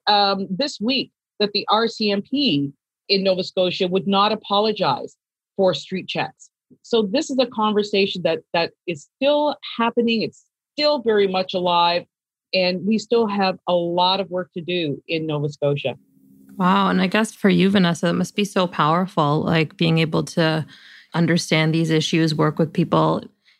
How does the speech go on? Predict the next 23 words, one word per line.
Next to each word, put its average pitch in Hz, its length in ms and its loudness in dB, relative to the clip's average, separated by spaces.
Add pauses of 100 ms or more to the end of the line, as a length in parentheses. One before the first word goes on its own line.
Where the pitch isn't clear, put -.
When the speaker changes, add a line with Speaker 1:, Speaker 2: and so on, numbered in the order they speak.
(140)
Speaker 2:
in 165 160 2
Nova 165 280 0
Scotia 156 760 -2
and 160 220 -2
star 147 300 0
in 160 140 2
this 151 140 0
show. 156 420 0
And 185 300 0
I 180 80 -2
guess 175 280 -2
I 196 100 0
wanted 170 360 0
to - 80 -4
know, 160 140 2
like, 156 200 2
what 170 120 2
are 175 60 6
some 196 200 4
of 180 60 2
the 175 80 0
differences 160 600 0
between, 156 580 -4